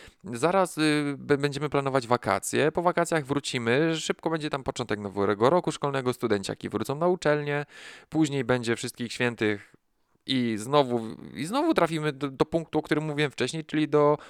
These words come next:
okresu przedświątecznej gorączki Nowego Roku i będzie pstryknięcie palcem i zaraz będziemy z powrotem w miejscu, w którym jesteśmy teraz, czyli będzie pierwszy marca i znowu będziemy zdziwieni, że tak to wszystko leci. Uch, ależ słowotok mnie tu złapał,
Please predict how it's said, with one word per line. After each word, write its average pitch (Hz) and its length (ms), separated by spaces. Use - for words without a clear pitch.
okresu 147 640
przedświątecznej 139 720
gorączki 131 580
Nowego 147 300
Roku 160 420
i 147 360
będzie 151 220
pstryknięcie 160 600
palcem 170 540
i 151 60
zaraz 156 260
będziemy 156 320
z - 60
powrotem 143 560
w 123 60
miejscu, 135 320
w - 40
którym 120 200
jesteśmy 110 340
teraz, 113 380
czyli 101 240
będzie 101 260
pierwszy 98 300
marca 101 300
i 101 60
znowu 107 240
będziemy 101 320
zdziwieni, 101 400
że 95 80
tak - 160
to 95 100
wszystko - 320
leci. 92 300
Uch, 127 180
ależ 104 300
słowotok 104 680
mnie 101 160
tu 113 120
złapał, 113 520